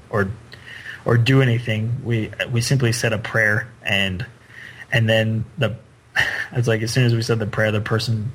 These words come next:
came to, or, like, stopped screaming or whatever. And it was just these, it seemed like it happened frequently to other people, but it never happened to me. And so I was a little freaked out when that call came.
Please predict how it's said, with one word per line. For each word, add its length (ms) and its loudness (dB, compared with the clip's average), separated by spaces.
came 320 0
to, 300 4
or, 80 -2
like, 220 2
stopped 300 0
screaming 440 -2
or 80 -2
whatever. 500 0
And 380 0
it 40 4
was 360 4
just 260 0
these, 200 2
it 40 -2
seemed 240 2
like 140 2
it 100 0
happened 440 2
frequently 560 2
to 160 0
other 200 4
people, 520 2
but 120 0
it 80 2
never 200 4
happened 320 0
to 40 2
me. 480 2
And 140 0
so 180 2
I 40 2
was 220 -2
a 120 -2
little 220 4
freaked 380 0
out 280 4
when 460 0
that 260 0
call 280 0
came. 440 -2